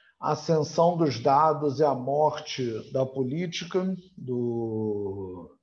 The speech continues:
Ege-, Evgeny Morozov. É, e o, o capítulo se chama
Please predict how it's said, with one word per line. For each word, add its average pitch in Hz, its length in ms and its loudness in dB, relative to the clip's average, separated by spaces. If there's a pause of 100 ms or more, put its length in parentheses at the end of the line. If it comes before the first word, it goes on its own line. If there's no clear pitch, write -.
(920)
Ege-, 143 680 2 (240)
Evgeny 147 760 0
Morozov. 147 840 4 (1200)
É, 143 480 0
e 196 80 -2
o, 180 1200 2
o - 120 -10
capítulo 180 840 0
se 180 220 -8
chama 190 840 0